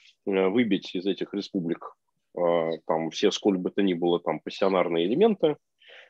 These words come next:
э, вот всяких там Стрелковых отозвали, Моторол застрелили, значит, Захарченко взорвали, э, и так далее. Э, бойцов, э, э,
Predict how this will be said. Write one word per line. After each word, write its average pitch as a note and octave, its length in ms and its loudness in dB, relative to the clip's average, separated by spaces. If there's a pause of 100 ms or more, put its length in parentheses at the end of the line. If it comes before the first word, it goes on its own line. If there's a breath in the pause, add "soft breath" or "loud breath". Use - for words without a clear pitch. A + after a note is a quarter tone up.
(140)
э, F2+ 360 2
вот E2 200 -4
всяких D#2+ 360 -8
там D2+ 160 -4
Стрелковых F#2 560 4
отозвали, A2+ 640 6
Моторол F2+ 520 0
застрелили, G#2+ 960 6
значит, E2 360 -4
Захарченко - 580 -2
взорвали, A2+ 720 4 (240)
э, F2 380 -4
и F2+ 80 -12
так F2 200 -4
далее. D#2+ 200 -6 (640 loud breath)
Э, G#2 680 4
бойцов, C3+ 500 4 (240)
э, G2+ 60 -6
э, F#2 1300 -4